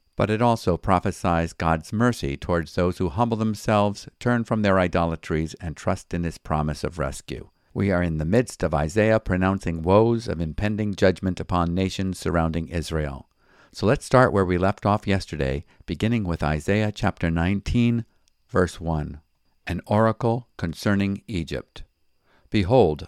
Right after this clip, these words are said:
the Lord is riding on a swift cloud and comes to Egypt, and the idols of Egypt will tremble at his presence,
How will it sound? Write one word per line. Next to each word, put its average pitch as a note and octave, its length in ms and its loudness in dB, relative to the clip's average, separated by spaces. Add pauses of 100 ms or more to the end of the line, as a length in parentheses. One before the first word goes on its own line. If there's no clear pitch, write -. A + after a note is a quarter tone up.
(120)
the F#2 100 0
Lord G#2+ 260 2
is D#2+ 200 -4
riding G2 340 0
on D2 140 -4
a D2 40 -8
swift - 480 -6
cloud D#2 520 0
and D#2 160 -8
comes F#2 320 -4
to - 200 -6
Egypt, - 460 -6 (380)
and D#2+ 120 -4
the F2 160 -6
idols A2 360 2
of D#2+ 100 -6
Egypt D#2+ 420 -4
will F#2+ 180 -4
tremble G#2+ 500 -4
at E2 140 -4
his E2 160 -8
presence, E2+ 600 -6